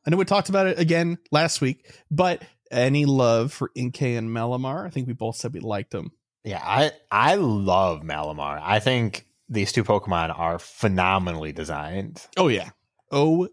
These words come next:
Speaker 1: yeah.
Speaker 2: Also, Inkay is a squid. It's not squid-like. Like, this is one of those objective moments.
Speaker 1: It's squid-like 'cause it's not water type.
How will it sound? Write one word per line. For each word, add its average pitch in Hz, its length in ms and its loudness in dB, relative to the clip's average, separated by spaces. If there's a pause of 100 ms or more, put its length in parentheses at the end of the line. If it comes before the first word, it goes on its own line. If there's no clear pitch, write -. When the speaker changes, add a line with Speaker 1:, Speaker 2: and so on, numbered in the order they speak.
Speaker 1:
yeah. 143 140 -2
Speaker 2:
Also, 95 480 2 (180)
Inkay 101 460 2
is 87 200 -2
a 76 80 -6
squid. 95 600 -4
It's - 240 -10
not 78 260 -8
squid-like. - 640 -12
Like, 80 360 -8 (440)
this 113 300 0
is 110 100 2
one 110 160 4
of 101 60 2
those 101 160 4
objective 85 500 -2
moments. 78 720 -8 (520)
Speaker 1:
It's 226 220 2
squid-like 269 400 2
'cause 160 140 2
it's 151 120 0
not 156 160 2
water 117 280 0
type. - 260 -6